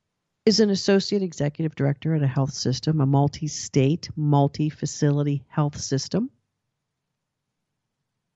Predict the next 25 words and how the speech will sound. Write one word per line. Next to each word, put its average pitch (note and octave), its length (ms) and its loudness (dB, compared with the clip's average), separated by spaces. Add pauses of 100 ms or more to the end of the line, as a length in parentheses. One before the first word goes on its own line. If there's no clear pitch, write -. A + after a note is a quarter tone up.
(720)
And G3+ 180 4
her D4+ 440 2
doing B3 440 -2
her A3 300 0
job F#3+ 420 0 (140)
better, F3+ 340 2 (300)
her D4+ 260 -2
bringing A#3 460 2
her F#3+ 160 0
soul G#3 420 0
to G#3 180 -2
work, F3 400 2 (400)
and F3+ 240 2
doing B3 320 0
her G#3 200 -2
job F#3 460 0
with D3+ 160 0
her D3 140 0
wholeness G3 600 2
and D3+ 100 -4
her D3 120 -4
power G3 580 -2 (720)
and E3+ 120 4
her D3+ 160 2
certainty, - 800 -4